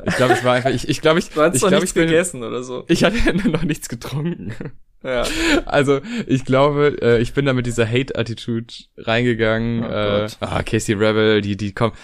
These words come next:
Speaker 1: Kapital, der lädt wieder ein Video hoch, alle zwei Wochen oder
Speaker 2: Ja.
Speaker 1: jede Woche.
Speaker 2: Jede Woche.
Speaker 1: Äh, ist sche-, ist eh scheiße. Und dann war's gar nicht so schlecht. Und dann ist mir nur das aufgefallen.
Speaker 2: Ja.
Speaker 1: Naja, so ist das.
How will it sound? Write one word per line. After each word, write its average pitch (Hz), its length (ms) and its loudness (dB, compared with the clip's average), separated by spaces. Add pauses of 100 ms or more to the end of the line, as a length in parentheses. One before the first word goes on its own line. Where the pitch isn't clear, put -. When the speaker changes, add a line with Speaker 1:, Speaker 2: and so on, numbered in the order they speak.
(140)
Speaker 1:
Kapital, 113 560 0
der 107 120 4
lädt 110 160 2
wieder 113 160 2
ein 104 260 -2
Video 113 280 0
hoch, 107 240 2
alle 110 180 -4
zwei 104 240 -4
Wochen 104 540 -4
oder 113 300 -2
Speaker 2:
Ja. - 40 -2
Speaker 1:
jede 107 180 -4
Woche. 101 360 -4
Speaker 2:
Jede 127 220 -2
Woche. 127 260 -6
Speaker 1:
Äh, 110 140 -6
ist 107 140 -8
sche-, 131 180 -6
ist - 200 -2
eh 123 80 0
scheiße. 110 500 -2 (320)
Und 110 260 0
dann 113 260 2
war's 131 180 0
gar 110 80 0
nicht 101 100 -2
so 104 80 -2
schlecht. 92 360 -4
Und 104 100 -6
dann 101 320 -4
ist 92 100 -12
mir 107 60 -2
nur 101 100 0
das 95 140 -2
aufgefallen. 92 640 -10
Speaker 2:
Ja. 127 360 0 (200)
Speaker 1:
Naja, 107 500 2
so - 140 -4
ist 82 220 -4
das. 90 320 -4